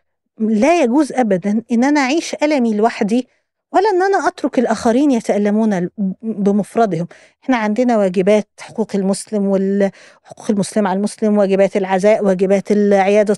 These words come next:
المريض. عندنا حاجات كتير تقول لنا إيه؟ لا يجوز بأي حال من الأحوال إن حد فينا يعيش في هذه الدنيا لوحده بمفرده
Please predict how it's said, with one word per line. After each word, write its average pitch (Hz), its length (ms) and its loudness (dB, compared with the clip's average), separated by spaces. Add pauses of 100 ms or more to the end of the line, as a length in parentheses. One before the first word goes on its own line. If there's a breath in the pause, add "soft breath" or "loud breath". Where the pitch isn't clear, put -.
المريض. 214 300 0 (120)
عندنا 311 280 0
حاجات 294 320 -2
كتير 285 260 -2
تقول 233 380 -2
لنا 277 240 2
إيه؟ 202 320 -2 (1080)
لا 269 280 0
يجوز 220 380 -2
بأي 214 340 -2
حال 208 300 -2
من 180 80 -4
الأحوال 190 540 -4 (100)
إن 208 140 -2
حد 247 320 -4
فينا 233 420 0 (480 soft breath)
يعيش 214 220 -4
في 208 160 -4
هذه 214 340 -4
الدنيا 196 460 -2
لوحده 180 560 -4 (340)
بمفرده 196 580 -2